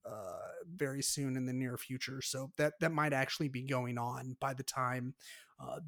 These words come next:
this episode airs. So definitely be on the lookout for that if, uh, if it hasn't hit the social media airwaves by the time this hits the podcast airways. So, uh, yeah,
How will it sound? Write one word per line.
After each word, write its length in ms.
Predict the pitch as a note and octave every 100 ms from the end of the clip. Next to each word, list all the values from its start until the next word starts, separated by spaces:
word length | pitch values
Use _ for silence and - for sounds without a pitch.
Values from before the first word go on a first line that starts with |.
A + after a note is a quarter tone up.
| C#3
this 260 | C3 - -
episode 400 | D#3 - B2+ B2+ -
airs. 420 | C#3 - D3+ -
So 500 | - - C3 C3+ C#3 E3
definitely 360 | C#3 - D3
be 160 | C#3+ C3+
on 120 | B2+
the 80 | C3
lookout 380 | C3+ - C3+ -
for 160 | C#3 B2+
that 340 | C3 A2+ C#3 -
if, 420 | D#3 C3+ - - -
uh, 120 | - - - - _
if 260 | C#3+ C#3 -
it 160 | D3+ C#3
hasn't 340 | C#3 B2+ C#3 -
hit 500 | - D3+ - - - - - - - - - - -
the 140 | G3
social 400 | F#3 G3 F#3 F3+
media 420 | F#3 F3+ E3 D3+ D3+
airwaves 540 | F#3 E3+ D3 D3 C#3+
by 140 | - C3+
the 80 | C3+
time 580 | - C#3 C3+ B2+ A#2+ A2+
this 360 | E3+ - - -
hits 320 | D3 C#3 -
the 320 | D3+ C3 B2
podcast 580 | - F#3+ D#3+ C3+ C3 -
airways. 560 | C#3 - - G2+ - -
So, 400 | - - C3 B2+ C#3+ _ _ _ _ _ _ _ _ - -
uh, 340 | D3+ D3 C#3+ C#3+ _ _ _ -
yeah, 240 | G3 D4